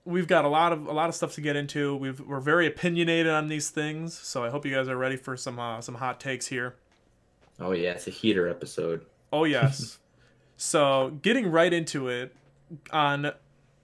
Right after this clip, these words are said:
Speaker 1: December, not December, why am I even stupid? Um,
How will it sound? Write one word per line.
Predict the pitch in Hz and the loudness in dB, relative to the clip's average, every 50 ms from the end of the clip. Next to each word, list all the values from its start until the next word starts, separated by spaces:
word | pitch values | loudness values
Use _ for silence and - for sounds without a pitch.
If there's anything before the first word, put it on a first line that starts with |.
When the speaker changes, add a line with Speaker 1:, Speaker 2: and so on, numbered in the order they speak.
| _ _ _ _ _ _ _ _ _ _ _ _ | _ _ _ _ _ _ _ _ _ _ _ _
Speaker 1:
December, | - 160 151 - - - 185 190 202 196 214 - | -6 -4 -2 -2 2 2 2 2 4 2 0 0
not | 147 143 127 127 | 0 -4 -6 -6
December, | - 123 - 123 117 113 120 123 - - 139 - | -8 -8 -8 -6 -6 -6 -8 -8 -12 -18 -18 -6
why | - 151 156 151 139 | -2 0 0 0 0
am | 131 123 | -2 -4
I | 123 123 120 | -6 -6 -6
even | 120 117 123 123 | -8 -10 -12 -12
stupid? | 117 - - - 202 196 - 120 - - _ - - _ _ - | -10 -10 -8 -8 -8 -8 -8 -8 -10 -12 _ -20 -20 _ _ 0
Um, | 147 143 139 139 135 135 131 131 135 | 2 4 4 4 4 2 2 0 -4